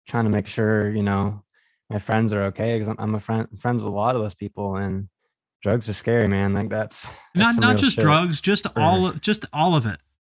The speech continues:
Speaker 2: you
Speaker 1: all
Speaker 2: know?
Speaker 1: of it, yeah, like, yeah,
Speaker 2: Just
Speaker 1: exactly.
Speaker 2: being that person. It's like when, when
Speaker 1: Yeah.
Speaker 2: it,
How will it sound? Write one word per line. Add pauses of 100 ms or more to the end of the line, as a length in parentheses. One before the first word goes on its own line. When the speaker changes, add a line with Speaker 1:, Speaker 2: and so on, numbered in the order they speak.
(240)
Speaker 2:
you
Speaker 1:
all
Speaker 2:
know?
Speaker 1:
of
it,
yeah,
like,
yeah,
Speaker 2:
Just
Speaker 1:
exactly.
Speaker 2:
being
that
person. (440)
It's
like
when,
when
Speaker 1:
Yeah.
Speaker 2:
it,